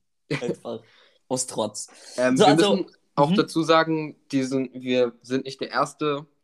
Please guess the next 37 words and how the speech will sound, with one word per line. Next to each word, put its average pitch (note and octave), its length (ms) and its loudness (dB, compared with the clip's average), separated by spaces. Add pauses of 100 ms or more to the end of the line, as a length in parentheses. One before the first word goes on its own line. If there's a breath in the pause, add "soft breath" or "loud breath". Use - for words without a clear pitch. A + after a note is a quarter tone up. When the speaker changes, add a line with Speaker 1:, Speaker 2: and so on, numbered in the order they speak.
Speaker 1:
deutsche C3 640 -6
Percy B2+ 240 -16
Jackson C3+ 300 -10
Podcast. C#3 580 -8 (360)
Ich C#3+ 180 -10
bin D#3+ 240 -6
auf C#3 320 -6
einem, C#3 180 -12 (320)
der C#3 100 -6
erste, C#3+ 440 -8
den C3 160 -8
ich C3 160 -18
gefunden D#3 420 -10
hab, C#3+ 240 -10
war B2+ 320 -6 (680 soft breath)
der, A#2 500 -2
ähm, A2 480 -14 (680)
G C3+ 180 -6
D C#3+ 160 -6
O C3+ 180 -8
oder G#2+ 320 -8
G A#2 260 -8
D B2+ 120 -2
O A#2 400 -8 (100)
Podcast. C3 760 -8
Den A#2 140 -10
findet B2+ 240 -8
man A#2+ 200 -4
Speaker 2:
Ja. A2+ 140 -8
Speaker 1:
auf A2+ 220 -8 (220)
Spotify C3 800 -2
und G#2+ 340 -18 (200)
Google A#2 200 -10
Play C#3+ 160 -2
und C#3+ 200 -2
so. C3 340 -4 (380 soft breath)
Den, A#2 340 -4